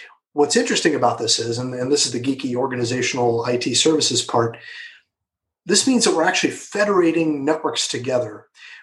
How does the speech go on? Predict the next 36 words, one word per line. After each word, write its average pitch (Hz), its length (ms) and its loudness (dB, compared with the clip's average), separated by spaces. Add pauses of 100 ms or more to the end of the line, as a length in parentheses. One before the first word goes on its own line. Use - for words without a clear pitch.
(120)
We 151 140 4
are 147 200 4
using 165 720 0 (120)
the, 120 300 -8 (100)
the 131 220 -6
healthcare's 160 1000 2 (480)
Wi-Fi 143 480 2
network, - 540 -6
what 131 160 0
we, 143 260 4
we 135 200 2
in 131 60 0
the 123 100 -4
industry 131 360 0
would 120 160 2
call 123 200 2
a 110 80 0
radio 123 400 2
network - 360 -8
or 117 100 -2
a 117 140 -4
radio 123 240 2
access - 440 0
network, 117 320 -6 (800)
but 156 480 0
we're 147 200 4
authenticating 143 920 2
using 135 320 0
a 117 60 -2
third 123 280 -2
party. 143 280 0
We're 117 160 0
authenticating 135 680 -2
using 117 360 -4
the 117 80 -4
carrier. 156 560 -4